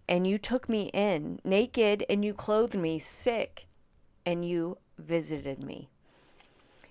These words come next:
Then the righteous will answer him and say, "Lord, when did we see you hungry? And when were you thirsty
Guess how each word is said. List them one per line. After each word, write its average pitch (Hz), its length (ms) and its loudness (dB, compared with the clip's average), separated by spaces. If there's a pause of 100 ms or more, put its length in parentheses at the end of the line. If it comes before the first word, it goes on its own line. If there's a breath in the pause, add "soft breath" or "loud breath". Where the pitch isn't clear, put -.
Then 233 220 6
the 196 100 4
righteous 208 460 2
will 180 100 6
answer 254 460 4
him 226 180 0
and 208 100 0
say, 220 200 2
"Lord, 254 520 6
when 254 220 4
did 349 180 2
we 339 140 0
see 349 380 2
you 233 160 4
hungry? 170 640 -2
And 220 200 -6 (340 loud breath)
when 294 320 4
were 311 220 0
you 302 220 0
thirsty 233 800 0